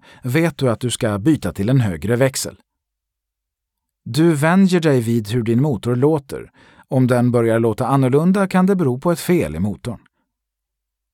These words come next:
Du varnas när du hör andra trafikanter tuta.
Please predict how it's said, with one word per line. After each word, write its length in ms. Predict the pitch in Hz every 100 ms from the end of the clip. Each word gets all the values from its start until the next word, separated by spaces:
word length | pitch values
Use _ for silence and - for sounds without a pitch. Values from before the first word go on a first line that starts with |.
| -
Du 220 | 120 151
varnas 680 | 143 190 151 127 185 180 -
när 120 | 127
du 100 | 117
hör 280 | 117 117 104
andra 360 | - 147 98 120
trafikanter 600 | 131 127 139 107 69 95
tuta. 540 | 87 160 117 - 131